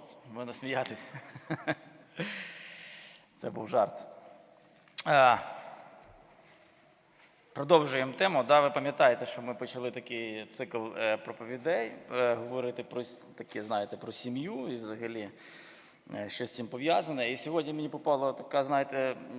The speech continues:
е, честь, е, сказати одну проповідь на одну тему. Вона називається, я її, верніше, так назвав, е, "Чоловік в Божому задумі". Ну, я її так обізвав. "Чоловік в Божому задумі". Скажу вам чесно,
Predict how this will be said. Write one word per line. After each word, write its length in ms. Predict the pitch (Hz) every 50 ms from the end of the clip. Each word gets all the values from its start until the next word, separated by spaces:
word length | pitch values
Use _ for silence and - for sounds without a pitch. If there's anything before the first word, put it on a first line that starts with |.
| 117 123
е, 180 | 127 127 123
честь, 680 | - - - - 190 190 156 - - - - - - - - - - - - - - - - - - - -
е, 360 | - 117 120 120 117 117 117
сказати 480 | 117 - - 127 135 151 139 - - 139
одну 520 | 127 123 131 127 131 139 156 156 143 127 - -
проповідь 400 | 165 175 185 180 165 147 143 127
на 100 | 143 139
одну 240 | 139 143 139 147 147
тему. 260 | 147 - 214 214 185
Вона 160 | 156 147 147
називається, 580 | 147 147 143 139 151 156 175 196 170 151 - 135
я 240 | 135 143 175 151 131
її, 200 | 127 123 123 120
верніше, 360 | 120 131 123 127 135 123 131
так 200 | - 135 131 -
назвав, 460 | 170 175 190 262 277 285 269 - - 175
е, 140 | 156 147
"Чоловік 500 | 143 - - 160 147 165 180 214 247 202
в 100 | 175 170
Божому 440 | 143 139 151 156 147 127 151 143 143
задумі". 460 | 135 135 120 101 95 95 95 87 87 - - - - - - -
Ну, 80 | -
я 220 | 127 - - 156 156
її 120 | 151 151
так 200 | 147 147 139 -
обізвав. 400 | 147 120 127 131 120 107 104 104 -
"Чоловік 380 | - 160 175 233 269 254 214
в 120 | 180 156 143
Божому 380 | 165 170 139 147 139 135 139
задумі". 380 | 135 131 110 101 98 95 - - - - - - - - - - -
Скажу 320 | - - - 170 165 202
вам 140 | 208 220 202
чесно, 400 | 170 180 160 131 - - 120 113